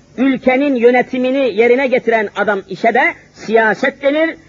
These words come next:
Bu işi yapan adamlara siyasi adamlar denir. E, Cenab-ı Hak da dinini, Kur'an'ını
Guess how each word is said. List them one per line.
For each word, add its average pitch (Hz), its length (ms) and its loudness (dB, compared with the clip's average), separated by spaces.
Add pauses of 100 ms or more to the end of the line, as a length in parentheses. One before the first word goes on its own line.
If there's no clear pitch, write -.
(100)
Bu 349 160 6
işi 262 240 0
yapan 247 260 0
adamlara 226 500 -2
siyasi 247 680 -4
adamlar 208 440 -2
denir. 165 220 -6 (880)
E, 180 100 -2
Cenab-ı 247 340 2
Hak 277 240 0
da 247 180 0
dinini, 247 420 -2
Kur'an'ını 247 680 0